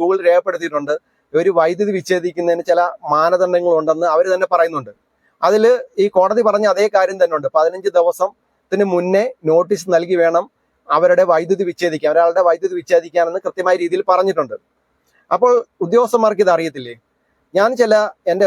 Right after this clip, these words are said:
സുഹൃത്തുക്കളായ ചില കെ എസ് ഇ ബി ഉദ്യോഗസ്ഥന്മാരുടെ അടുത്ത് ഈ വിവരത്തെക്കുറിച്ച് ചോദിച്ചു. അപ്പോൾ അവർ പറഞ്ഞൊരു വിശദീകരണമുണ്ട്. നമുക്ക് രണ്ട് മാസം കൂടുമ്പോൾ അവരൊരു ബില്ല് നൽകും. ഈ ബില്ല്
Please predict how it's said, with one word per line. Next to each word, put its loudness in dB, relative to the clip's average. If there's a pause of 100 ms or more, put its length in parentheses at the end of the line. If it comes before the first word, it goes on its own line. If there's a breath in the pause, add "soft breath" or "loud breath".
സുഹൃത്തുക്കളായ 2 (280)
ചില 0 (100)
കെ 2
എസ് -8
ഇ -4
ബി 0
ഉദ്യോഗസ്ഥന്മാരുടെ 0
അടുത്ത് -10
ഈ -8
വിവരത്തെക്കുറിച്ച് -2
ചോദിച്ചു. -4 (100)
അപ്പോൾ -2 (360)
അവർ 2 (100)
പറഞ്ഞൊരു 0
വിശദീകരണമുണ്ട്. -2 (640)
നമുക്ക് 2 (300)
രണ്ട് 0 (140)
മാസം 0 (540)
കൂടുമ്പോൾ 0
അവരൊരു 0
ബില്ല് -2
നൽകും. -4 (460)
ഈ -4
ബില്ല് 2